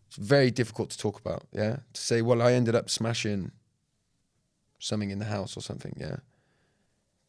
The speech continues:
And if you don't manage to get the full context, because what a man will also do, by the way, if they've done that, is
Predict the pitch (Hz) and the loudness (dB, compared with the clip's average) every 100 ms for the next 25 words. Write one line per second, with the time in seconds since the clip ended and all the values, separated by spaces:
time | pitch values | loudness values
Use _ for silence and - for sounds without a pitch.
0 | _ 123 127 127 120 156 170 - - 131 | _ 4 4 2 4 6 6 2 -2 2
1 | 143 127 - - - 104 - 120 110 120 | 4 2 0 -2 -2 -2 -2 0 0 0
2 | 123 - 67 - - - - _ _ _ | 0 -2 -8 -10 -20 -20 -20 _ _ _
3 | _ _ - - 127 165 120 156 160 127 | _ _ -8 -2 2 2 4 4 4 4
4 | 127 156 - 104 - 92 73 78 82 87 | 2 2 2 0 -2 -4 -4 -2 -2 -2
5 | - 90 - 110 101 78 - - - | -4 -6 0 0 0 -4 -8 -8 -8